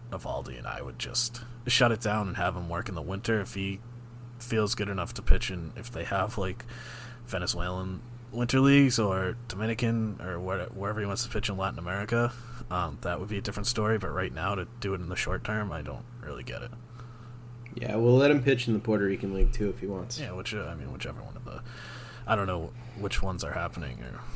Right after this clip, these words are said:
Speaker 1: not happening or
Speaker 2: Yeah,
Speaker 1: anything,
Speaker 2: I
Speaker 1: but
Speaker 2: have no idea.
Speaker 1: Um, let's see. Andrew Triggs went to the I L to make room for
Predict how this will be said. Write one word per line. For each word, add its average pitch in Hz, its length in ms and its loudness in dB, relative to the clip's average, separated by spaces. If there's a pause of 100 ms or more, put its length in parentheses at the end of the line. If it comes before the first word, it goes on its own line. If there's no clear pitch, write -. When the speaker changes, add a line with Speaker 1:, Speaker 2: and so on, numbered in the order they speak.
(140)
Speaker 1:
not 80 160 -2
happening - 420 -6
or - 60 -6
Speaker 2:
Yeah, 92 120 2
Speaker 1:
anything, 73 220 -4
Speaker 2:
I - 40 -8
Speaker 1:
but 110 140 4
Speaker 2:
have 98 200 2
no 98 140 2
idea. 85 360 2 (480)
Speaker 1:
Um, 110 680 2 (1400)
let's - 140 0
see. 104 440 6
Andrew 127 280 6
Triggs 117 920 6
went 110 260 2
to 110 100 -2
the 101 140 0
I 104 280 6
L 104 260 2
to 101 80 0
make 95 320 0
room 98 360 0
for 95 840 0